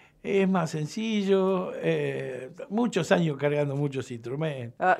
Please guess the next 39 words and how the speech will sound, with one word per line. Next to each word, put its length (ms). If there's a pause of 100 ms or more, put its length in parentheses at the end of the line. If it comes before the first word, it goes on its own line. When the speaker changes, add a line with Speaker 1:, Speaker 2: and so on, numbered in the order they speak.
Speaker 2:
claro, 320
a 20
esta 140
Speaker 1:
Cajón, 360
Speaker 2:
altura, 120
Speaker 1:
redobla-, 600
Speaker 2:
claro. 400
Speaker 1:
no, 60
ya 140
te 60
gra-, 600
Speaker 2:
<laughs> 40
Speaker 1:
me 100
duele 180
la 60
Speaker 2:
Ya 60
estamos 260
Speaker 1:
cintura. 540
Speaker 2:
con 80
la 60
espalda. 560
<laughs> 20
Speaker 1:
Claro, 600
viste, 260
como 160
el 100
tema 300
de 140
Lica 280
Novo, 440
yo 180
solo 300
Speaker 2:
Claro. 120
Speaker 1:
toco 380
bombo. 520 (440)
Speaker 2:
Bien. 320
Speaker 1:
Y 60
el 140
sa-, 260